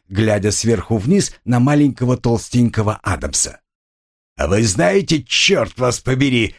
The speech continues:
где надо ставить машины в городе Чикаго?» «Но, мистер офицер!» — подобострастно ответил Адамс. «Я не офицер!» —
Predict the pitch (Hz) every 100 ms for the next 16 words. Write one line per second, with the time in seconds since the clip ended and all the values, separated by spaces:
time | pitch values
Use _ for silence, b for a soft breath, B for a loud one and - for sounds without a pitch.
0 | b 104 113 117 214 147 135 185 180 -
1 | 185 175 170 156 175 - 151 104 80 -
2 | 101 98 139 123 120 127 - 190 - 104
3 | 80 71 - _ _ _ _ b b 98
4 | 113 110 95 98 170 160 - 156 - 147
5 | 151 - 202 135 101 - _ _ _ _
6 | B - 98 92 90 - - 135 123 -
7 | - 98 - 101 101 - 104 80 82 -
8 | - _ _ _ _ _ 87 107 123 127
9 | 127 - - 165 175 160 151 - 123 80
10 | 76 -